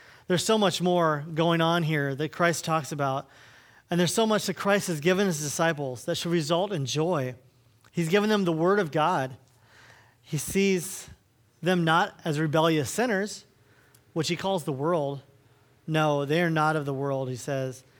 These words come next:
And even if the disciples remain in the midst of God's enemies, Jesus is the one interceding on their behalf.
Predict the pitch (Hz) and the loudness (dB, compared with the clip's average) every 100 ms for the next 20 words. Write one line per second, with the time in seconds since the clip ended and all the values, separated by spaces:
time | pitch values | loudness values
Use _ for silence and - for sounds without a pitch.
0 | _ _ 180 196 208 214 196 - - 170 | _ _ 2 4 6 4 2 -2 -8 -6
1 | 131 170 160 143 143 151 151 156 170 175 | 0 0 2 -2 -2 -2 0 2 2 -2
2 | 202 170 147 143 156 - 151 147 139 143 | -4 -4 -2 0 -2 -2 -4 -2 -2 -4
3 | 147 160 170 165 - - _ _ _ 139 | -6 -6 -6 -10 -18 -20 _ _ _ -4
4 | 165 214 247 - 165 180 170 180 165 185 | -2 -2 -2 -6 -4 -2 -2 -2 -4 -4
5 | - 175 147 147 139 143 143 147 135 135 | -4 -2 -2 -4 -4 -4 -6 -4 -2 -4
6 | - | -6